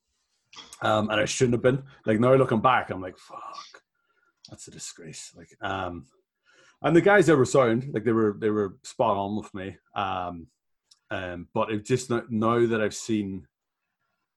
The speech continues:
the, the way that Rampage trains, I'm just like, "All right, that wasn't right."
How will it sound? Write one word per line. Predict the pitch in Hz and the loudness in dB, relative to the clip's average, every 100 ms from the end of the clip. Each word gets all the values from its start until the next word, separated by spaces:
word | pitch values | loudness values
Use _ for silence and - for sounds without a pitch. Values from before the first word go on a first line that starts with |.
| _ _ _ | _ _ _
the, | 92 101 92 90 87 82 - _ _ _ | -10 -8 -4 -4 -6 -10 -16 _ _ _
the | 107 | -12
way | 92 101 98 | -8 -8 -6
that | 95 95 | -8 -12
Rampage | 98 104 104 95 85 - | -8 -6 -6 -10 -14 -16
trains, | - - 107 - _ - | -16 -16 -18 -20 _ -16
I'm | 90 87 | -16 -16
just | - | -16
like, | 90 | -14
"All | 87 85 | -10 -10
right, | 82 82 | -12 -10
that | 87 | -10
wasn't | 95 90 87 | -10 -14 -14
right." | 82 82 | -12 -14